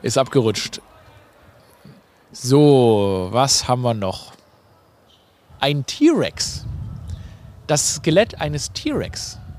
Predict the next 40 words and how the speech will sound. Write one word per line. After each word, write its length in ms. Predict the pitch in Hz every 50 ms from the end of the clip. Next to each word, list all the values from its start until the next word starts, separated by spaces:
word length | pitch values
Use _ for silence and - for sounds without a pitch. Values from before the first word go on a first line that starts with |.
| - - - - - - - - -
wurde 260 | - 175 196 214 226 208
für 220 | - - 170 147
fünf 560 | - - - - - 294 320 311 - - -
Komma 260 | - 214 190 175 156
sechs 380 | 139 123 143 170 - - - -
Millionen 500 | 175 160 143 127 131 131 139 139 139 135 -
Euro 320 | - 127 143 143 131 131 123
verkauft. 640 | - - - - - 101 101 98 - - - - - - - - - - -
Also 140 | 139 151 170
das 100 | 185 175
ist 60 | -
so 60 | 202
ein 60 | 190 -
komplettes 440 | 208 190 - 214 214 214 214 -
T-Rex, 300 | - - 240 226 226 214
das 100 | - 170
ist 60 | 170 175
anscheinend 280 | 170 190 185 180 -
aus 120 | 156 147 -
drei 180 | 151 170 190
verschiedenen 480 | 180 185 180 165 - 180 175 170 156 143
T-Rexes, 500 | - 180 185 190 175 - - 170 160 -
haben 120 | 160 160 160
die 100 | 151 139
das 180 | 139 131 -
zusammengestellt, 680 | - 123 117 123 170 254 294 262 - - - 123 110 - - - - - - _
wurde 240 | 156 190 233 240 -
für 160 | - - 156
fünf 420 | - - - 220 262 294 - -
Komma 260 | - - 180 175 160
sechs 320 | 139 135 151 170 - - -
Millionen 560 | 170 165 165 160 143 143 147 160 165 160 160
Euro 280 | - 151 160 156 147 131
verkauft. 380 | - 131 - - 160 180 - - - - - - _ _ _ -
Und 340 | 156 151 143 135 - - - _ _ _
ich 340 | - 185 208 - - - - -
sage, 540 | - - 156 156 160 147 156 151 151 143 - _ _ _ -
das 260 | 160 156 151 - -
ist 280 | - 156 143 - - -
ein 380 | 151 147 143 131 120 110 98